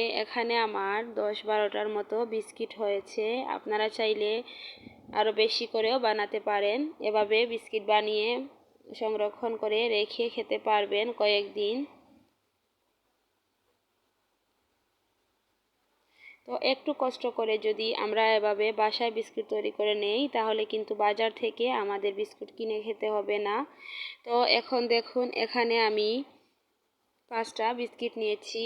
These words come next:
আর এটা যেহেতু ছোট, তো এর জন্য এখানে পাঁচটা বিস্কিটই নিয়েছি। তো এখন আমি বিস্কিটগুলো বসিয়ে দিলাম, দিয়ে অপেক্ষা করব তিরিশ থেকে চল্লিশ মিনিট পর্যন্ত। এর মধ্যেই বিস্কিটগুলো বেক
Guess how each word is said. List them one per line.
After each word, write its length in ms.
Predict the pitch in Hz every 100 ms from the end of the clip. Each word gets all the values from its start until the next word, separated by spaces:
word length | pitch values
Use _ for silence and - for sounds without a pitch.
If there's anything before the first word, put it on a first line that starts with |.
| -
আর 140 | 202 202
এটা 260 | 208 220 220
যেহেতু 460 | 214 220 226 214 233
ছোট, 300 | - 233 - 220 220
তো 80 | 208
এর 160 | 208
জন্য 220 | 202 214 214 208 -
এখানে 260 | - 220 214
পাঁচটা 360 | - 220 - 220
বিস্কিটই 460 | 214 202 220 226
নিয়েছি। 500 | 220 214 196 - - 220 247 - _ _ _ _ - - - _
তো 80 | 214 214 220
এখন 200 | - 233
আমি 180 | 220 226 247
বিস্কিটগুলো 560 | 240 - 214 202 214 214
বসিয়ে 360 | 220 214 240
দিলাম, 400 | 208 214 196 196 240 277 _ -
দিয়ে 260 | 202 214 220 226
অপেক্ষা 440 | - - 233 - 226
করব 320 | - 214 196 202 240
তিরিশ 260 | - 220 220 -
থেকে 240 | 226 233 254
চল্লিশ 340 | 247 214 214 -
মিনিট 260 | 208 202 -
পর্যন্ত। 480 | 208 196 202 202 196 208 277 - - - _ - _ _ 214
এর 160 | 220
মধ্যেই 460 | 233 226 214 220 254
বিস্কিটগুলো 680 | 247 233 - 214 - 214 208
বেক 260 | 233 202